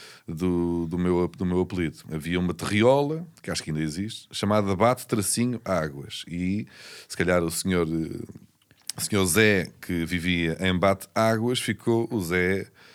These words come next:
Bate Águas, como se antigamente se davam muitos dos apelidos, que era através da tua origem ou da tua profissão. Ah, portanto, eu posso eventualmente ser Bate Águas.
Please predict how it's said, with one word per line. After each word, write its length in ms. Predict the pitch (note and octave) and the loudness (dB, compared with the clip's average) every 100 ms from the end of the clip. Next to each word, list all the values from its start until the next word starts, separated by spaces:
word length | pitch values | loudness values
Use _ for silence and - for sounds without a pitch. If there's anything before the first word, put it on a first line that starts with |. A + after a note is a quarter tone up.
| - - - | -20 -20 -8
Bate 260 | E2+ - G#2 | -2 2 4
Águas, 300 | G2 F#2+ G#2 | 4 2 0
como 240 | G#2 E2+ | 0 -2
se 140 | D#2 E2 | -4 -6
antigamente 420 | D#2+ E2 D#2 D2+ | -4 -4 -4 -4
se 60 | F#2 | -2
davam 220 | D#2+ E2 | -2 0
muitos 220 | E2 D#2+ | -2 -2
dos 120 | F2 F#2+ | 0 0
apelidos, 320 | - F3 A#3 | 2 0 0
que 60 | D#2 | -2
era 60 | |
através 360 | C#2+ E2 D#2 D#2 | -2 -2 -2 -2
da 140 | D#2+ | -4
tua 420 | D#2 E2 E2+ E2 F2+ | -4 0 0 0 0
origem 560 | F2 F2 E2+ E2+ E2 | 0 0 -2 -2 -4
ou 120 | C#2+ | -4
da 60 | D2 | -6
tua 140 | - D#2+ | -6 -8
profissão. 520 | D2+ G#2+ - F#2+ G#2 A2 - - - - - - | -6 -6 -2 0 0 -4 -16 -16 -16 -16 -16 0
Ah, 160 | G#2+ G#2 | 2 2
portanto, 420 | - C3 G2 - - | 4 2 2 -4 4
eu 140 | F3 F#3 | 6 6
posso 420 | - F3+ F#3+ - | 6 6 6 4
eventualmente 500 | C3+ B2+ B2+ B2 A#2+ | 4 4 4 4 2
ser 260 | - B2 A#2 | 2 4 4
Bate 240 | A#2 A#2+ | 4 4
Águas. 420 | F2 D#2 C#2 - | 2 0 -6 -12